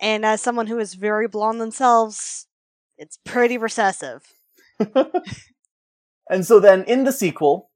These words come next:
Speaker 2: the s-, the sequel, uh, is placed, like, five years after. It was released ten years after. It takes place five years after, but also I'm pretty sure the first movie takes place in nineteen ninety-nine.
Speaker 1: Okay.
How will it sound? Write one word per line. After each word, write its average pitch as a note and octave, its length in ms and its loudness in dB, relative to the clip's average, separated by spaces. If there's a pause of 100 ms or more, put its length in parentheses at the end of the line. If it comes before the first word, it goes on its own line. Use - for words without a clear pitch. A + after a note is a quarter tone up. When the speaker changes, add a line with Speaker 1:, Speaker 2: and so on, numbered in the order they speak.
Speaker 2:
the D3+ 220 2
s-, D#3+ 180 -8 (420)
the D#3+ 120 -8
sequel, B3 600 -2 (160)
uh, D#3+ 280 0
is D#3 180 -6
placed, E3+ 460 -8
like, C3+ 200 -2
five D#3+ 560 -2
years G#3 220 -2
after. A3 600 -4
It D3+ 60 -4
was D3 140 -6
released G3 260 -4
ten F#3 160 -2
years C#3 180 -6
after. B2 300 0
It B2+ 80 -8
takes F#3+ 180 -4
place D#3 180 -6
five D3 260 2
years A#2 160 -8
after, G#2+ 280 -6
but C#3+ 120 -4
also G#3+ 220 0
I'm G3 100 -4
pretty F#4+ 180 -2
sure G#4+ 120 0
the C#4 80 -2
first D#3 340 -8
movie E3+ 280 -8
takes D3 300 -8
place C3 220 -6
in C3+ 80 -8
nineteen B2+ 280 -8
ninety-nine. B2 580 -6 (760)
Speaker 1:
Okay. A3+ 400 -4